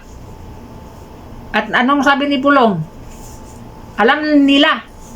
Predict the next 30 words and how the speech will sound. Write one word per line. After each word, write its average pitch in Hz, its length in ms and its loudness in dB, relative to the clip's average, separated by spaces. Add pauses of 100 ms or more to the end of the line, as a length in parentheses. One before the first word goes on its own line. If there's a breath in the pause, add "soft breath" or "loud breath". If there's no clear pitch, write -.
(160)
kung 240 160 8
sino 294 320 4
yun. 269 320 6 (720)
Ah, 240 160 2
yung 277 240 2
lulusob 277 480 4
dyan 285 80 2
sa 277 160 2
pamamahay 269 480 6
ni 254 160 0
Digong. 240 480 2 (760 loud breath)
Alam 302 400 2
nila 330 400 4 (260)
kung 254 220 6
sino-sino 285 560 4
ang 277 80 4
mga 269 240 6
yun. 311 220 4 (500 loud breath)
Sabi 339 320 2
ko 370 80 6
sa 349 160 6
inyo, 359 240 6
may 349 160 4
tauhan 339 480 6
pa 349 80 6
rin 339 240 2
yan 349 100 4
si 320 140 2
Digong 302 340 6
nasa, 330 480 4